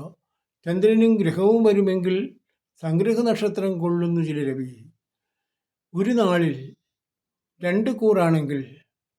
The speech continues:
അത് വിവാഹത്തിന് അനുയോജ്യമല്ല. വിവാഹ മുഹൂർത്തത്തിലെ, മുഹൂർത്തത്തിൻ്റെ ആ സമയത്തിനെ കുറിച്ചാണ് ഇനി നമ്മൾ പറയുന്നത്. വിവാഹ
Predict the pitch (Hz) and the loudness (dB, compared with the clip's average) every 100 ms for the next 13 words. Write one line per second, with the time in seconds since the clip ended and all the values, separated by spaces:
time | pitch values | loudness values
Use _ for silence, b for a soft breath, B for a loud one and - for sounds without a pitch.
0 | _ _ _ _ _ - 180 190 202 - | _ _ _ _ _ -6 -2 -2 -2 -10
1 | _ 165 151 170 165 170 165 185 - - | _ -8 -2 0 0 -4 -4 -6 -8 -18
2 | _ _ _ _ _ 156 151 180 190 214 | _ _ _ _ _ -10 -2 0 2 2
3 | 175 139 127 120 113 - _ _ _ _ | 0 -2 -6 -12 -16 -20 _ _ _ _
4 | _ _ _ _ - 170 220 214 247 208 | _ _ _ _ -6 4 4 4 2 2
5 | 220 220 220 208 208 208 226 - _ _ | 2 2 0 0 0 0 -2 -10 _ _
6 | _ _ _ _ _ _ _ 185 170 214 | _ _ _ _ _ _ _ -8 -2 0
7 | 208 214 214 190 180 139 131 - _ _ | 2 0 0 0 0 -2 -6 -16 _ _
8 | _ _ - 202 208 226 165 160 196 220 | _ _ -14 -6 -6 -4 -2 2 2 2
9 | 226 240 233 196 185 180 170 170 160 156 | 2 0 0 -2 0 2 2 2 2 0
10 | 151 135 135 123 117 110 107 _ _ _ | -4 -6 -6 -10 -16 -20 -20 _ _ _
11 | _ _ _ _ _ _ - 165 220 247 | _ _ _ _ _ _ -8 2 4 4